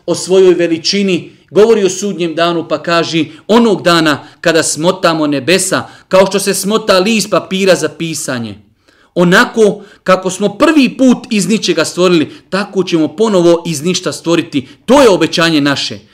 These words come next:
Mi smo doista kadri to učiniti. Kao što smo vas, o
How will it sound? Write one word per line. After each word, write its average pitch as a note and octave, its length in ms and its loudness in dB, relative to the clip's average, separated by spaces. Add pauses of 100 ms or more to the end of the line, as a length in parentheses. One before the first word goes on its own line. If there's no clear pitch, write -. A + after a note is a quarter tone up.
(180)
Mi F3 280 -2
smo C#3+ 220 -6
doista D#3 680 -2 (180)
kadri D3+ 400 0
to C#3+ 180 -4
učiniti. C#3 540 -6 (800)
Kao B3+ 240 -4
što A3 220 -4
smo G3+ 260 -10
vas, F#3 380 -6
o G#3 500 2